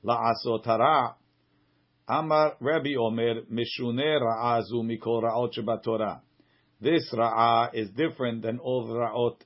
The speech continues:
in the Torah. Rashi, Mishune ra'azu bichtivata, the way it's written, ubilshona, shekol ra'ot shebatorah ketiv bahen vaya'as.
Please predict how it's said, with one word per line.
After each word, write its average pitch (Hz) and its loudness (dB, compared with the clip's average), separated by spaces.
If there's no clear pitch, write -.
in 117 -4
the 113 -4
Torah. 107 -4
Rashi, 107 -2
Mishune 117 -2
ra'azu 135 2
bichtivata, 127 0
the 113 0
way 117 0
it's 107 -10
written, 139 -4
ubilshona, 113 0
shekol 156 4
ra'ot 117 0
shebatorah 117 0
ketiv 113 -4
bahen 117 -2
vaya'as. 120 2